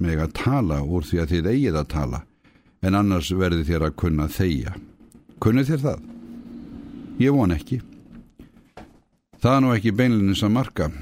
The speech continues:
það má læra. Flestum lærist það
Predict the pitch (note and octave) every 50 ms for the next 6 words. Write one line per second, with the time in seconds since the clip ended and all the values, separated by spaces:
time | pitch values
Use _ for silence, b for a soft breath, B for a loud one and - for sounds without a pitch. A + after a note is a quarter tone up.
0 | D2+ D2+ D#2+ - A2 G#2+ G#2 G2 F#2+ G2+ A2+ C3 B2+ G2+ - C#2+ F#2+ A#2+ A2+ B
1 | B B B B B _ B B B B B B B B B B B _ _ -
2 | - B2 C#3 C3 - - A#2+ A2 G#2+ G#2+ A#2 A#2+ A2 D#2+ D#2 D2+ - - C#2 C#2
3 | C#2+ - -